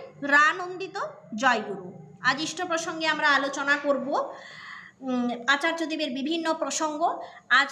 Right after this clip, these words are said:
মহা মহা অষ্টমী, আর এই আপনাদের প্রত্যেককে জানাই শারদীয়ার প্রীতি এবং শুভেচ্ছা। আশা করি আপনারা সকলেই ভালো থাকবেন।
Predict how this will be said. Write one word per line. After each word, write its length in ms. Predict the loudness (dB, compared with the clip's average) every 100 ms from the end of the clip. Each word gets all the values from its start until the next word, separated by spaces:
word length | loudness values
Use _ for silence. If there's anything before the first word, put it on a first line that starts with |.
| -2
মহা 380 | -4 0 0
মহা 320 | 0 0 2 2
অষ্টমী, 640 | 2 -2 -2 -2 -2 -4 -8 -16 -18 -16 0
আর 200 | 4 4 0 -10 -16
এই 340 | -8 -6 -6 -2
আপনাদের 400 | -2 0 -4 -4
প্রত্যেককে 480 | -4 -4 -4 -2 -2
জানাই 380 | 0 2 0 -2
শারদীয়ার 600 | 0 2 2 0 0 0
প্রীতি 360 | -4 -6 -4
এবং 220 | -4 -4
শুভেচ্ছা। 540 | -4 -4 -2 -2 2 4 4 0 -14 -16 -2
আশা 240 | 0 0
করি 200 | -2 2
আপনারা 360 | 2 2 0 2
সকলেই 440 | 2 2 2 2
ভালো 240 | 2 2 2
থাকবেন। 540 | 0 0 0 -2 -4